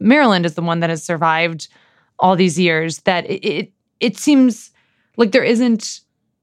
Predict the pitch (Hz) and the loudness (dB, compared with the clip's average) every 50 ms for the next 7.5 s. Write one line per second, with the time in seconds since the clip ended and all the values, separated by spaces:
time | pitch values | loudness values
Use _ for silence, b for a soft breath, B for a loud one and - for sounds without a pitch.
0 | _ _ _ _ - - - - 160 202 277 294 302 247 254 262 - - 254 240 | _ _ _ _ -20 -18 -10 -4 -2 0 0 2 2 2 0 0 0 0 0 2
1 | 220 220 220 202 196 196 202 - - - - 214 202 127 214 208 - 220 208 185 | 2 4 4 2 2 0 -2 -4 -8 -4 -2 -2 0 0 -2 0 0 2 2 2
2 | 190 - - - - 254 - - 214 220 196 226 233 - 247 214 208 208 208 175 | 0 -2 -2 0 0 0 2 0 0 2 2 0 2 2 2 2 2 2 2 2
3 | 185 185 190 190 196 190 185 180 175 170 - 202 190 196 190 - 226 190 180 180 | 0 0 0 0 0 0 2 2 0 0 -2 -2 -2 -2 -2 -2 -2 -2 -2 -2
4 | 214 208 190 175 - 190 208 - - 185 180 175 170 180 160 165 180 175 175 175 | -2 0 0 0 0 -2 -4 -2 -2 0 0 0 0 -2 -2 0 0 0 2 0
5 | 175 185 185 - - 196 175 170 180 180 185 180 - - 175 170 170 170 - - | 0 -2 -4 -4 -4 -4 -4 -2 -4 -6 -6 -8 -6 -6 -6 -6 -6 -10 -8 -4
6 | - 175 170 170 170 160 196 214 - 202 - - 208 170 180 - 175 170 170 165 | -2 -2 -2 -2 -2 -4 -4 -4 -4 -4 -2 -2 -4 -4 -2 -4 -2 -2 -2 -2
7 | - 185 180 170 165 156 - - - | -2 -4 -2 -2 -2 -4 -6 -8 -16